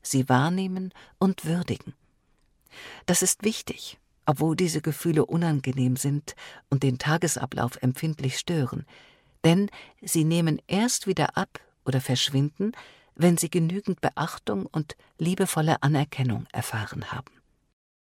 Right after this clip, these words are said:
Eine ganz andere Möglichkeit, auf besondere Weise gut für sich selbst zu sorgen, ist,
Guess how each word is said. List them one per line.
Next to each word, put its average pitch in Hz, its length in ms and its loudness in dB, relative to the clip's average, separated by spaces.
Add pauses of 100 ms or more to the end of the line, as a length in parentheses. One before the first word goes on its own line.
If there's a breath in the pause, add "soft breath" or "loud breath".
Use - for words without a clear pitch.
(440)
Eine 196 220 8
ganz 247 400 4
andere 233 380 8
Möglichkeit, 135 840 0
auf - 180 -2
besondere 151 560 4
Weise 147 340 4
gut 180 260 -4
für 143 160 -2
sich 131 220 -2
selbst - 340 -2
zu 147 120 0
sorgen, 135 360 2
ist, - 320 -2